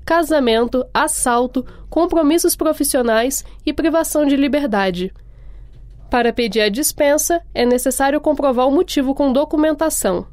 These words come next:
O pedido pode ser feito pelo estudante ou pela instituição,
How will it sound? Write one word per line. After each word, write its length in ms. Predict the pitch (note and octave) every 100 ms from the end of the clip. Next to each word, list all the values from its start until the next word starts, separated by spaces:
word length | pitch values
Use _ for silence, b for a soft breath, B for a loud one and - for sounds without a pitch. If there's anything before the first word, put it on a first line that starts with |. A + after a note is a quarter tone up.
| - - - - - - b b b b
O 80 | A#3
pedido 400 | C4+ A3+ D4 E4
pode 240 | D4+ D4
ser 180 | - D#4+
feito 300 | - C#4+ C#4+
pelo 200 | C#4 C4+
estudante 520 | B3+ C#4+ A3 A#3 B3
ou 60 | A3+
pela 180 | G3
instituição, 800 | G#3 G#3 D#4+ - E4 - A#3 B3+